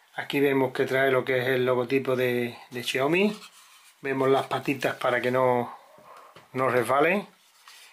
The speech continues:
Y por aquí atrás lo único que trae es la conexión para la, para la corriente eléctrica.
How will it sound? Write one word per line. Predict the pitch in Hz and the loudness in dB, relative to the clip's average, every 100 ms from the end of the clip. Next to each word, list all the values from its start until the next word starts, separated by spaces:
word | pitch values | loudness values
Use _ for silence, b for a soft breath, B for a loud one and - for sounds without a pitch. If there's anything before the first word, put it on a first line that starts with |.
| - | -6
Y | 143 | -4
por | 131 131 | 0 0
aquí | 131 147 | 0 0
atrás | 135 131 135 | 0 2 2
lo | 143 135 | 4 4
único | 131 127 127 | 2 2 2
que | 131 | 2
trae | 131 139 | 2 2
es | 131 | 4
la | 127 | 2
conexión | 127 127 120 - 127 127 | 2 0 0 0 0 0
para | 127 127 120 | 0 0 2
la, | 117 113 110 110 - | 2 0 -2 -4 -10
para | 131 117 113 | -6 -4 -2
la | 110 | -2
corriente | 120 120 123 113 123 117 113 107 _ _ B B B - | -4 -2 -2 -4 -6 -4 -6 -12 _ _ B B B -4
eléctrica. | 127 120 - - | -4 -4 -8 -10